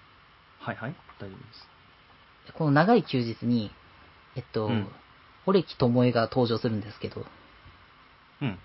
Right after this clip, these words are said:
Speaker 2: 小学生の時の宝太郎に対して、その時の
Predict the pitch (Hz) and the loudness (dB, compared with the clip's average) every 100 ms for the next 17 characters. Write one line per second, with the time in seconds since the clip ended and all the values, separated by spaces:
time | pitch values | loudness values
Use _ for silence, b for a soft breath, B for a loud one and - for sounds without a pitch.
0 | - _ - - _ - 156 156 147 - | -20 _ -20 -20 _ -2 4 4 4 2
1 | 143 123 139 143 165 170 - 135 135 131 | 2 2 0 4 4 4 2 2 4 4
2 | 131 127 139 - 175 - 156 156 156 139 | 2 4 2 2 -2 2 0 2 0 2
3 | 110 | 0